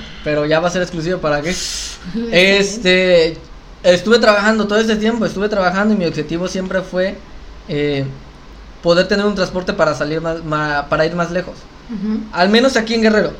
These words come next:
Speaker 1: no todo el país, pero sí aquí en Guerrero. Entonces estuve trabajando mucho, mucho, mucho de día, de madrugada, de noche.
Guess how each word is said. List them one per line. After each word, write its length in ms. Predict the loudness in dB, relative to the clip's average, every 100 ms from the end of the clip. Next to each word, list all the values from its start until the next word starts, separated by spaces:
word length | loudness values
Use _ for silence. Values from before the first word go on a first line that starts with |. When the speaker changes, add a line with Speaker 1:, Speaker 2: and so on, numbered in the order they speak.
| -16 -18 -10 -2
Speaker 1:
no 600 | 4 6 6 6 4 2
todo 100 | 0
el 120 | 0
país, 260 | 0 -2 -2
pero 160 | -8 -10
sí 260 | -8 -8 -10 -14 -14
aquí 180 | -6 0
en 60 |
Guerrero. 360 | 2 2 2 -2 -12 -20 -20 -20 -20 -6 0
Entonces 300 | 2 2 2
estuve 240 | 4 4
trabajando 920 | 4 2 2 0 0 0 2 0 -2
mucho, 600 | -2 0 2 0 -2 -8
mucho, 520 | -2 4 4 4 0
mucho 360 | -2 -2 -2 0
de 160 | 0 2
día, 240 | 2 2
de 80 | 0
madrugada, 640 | 0 0 2 2 2 2
de 100 | 2
noche. 400 | -2 -4 -4 -6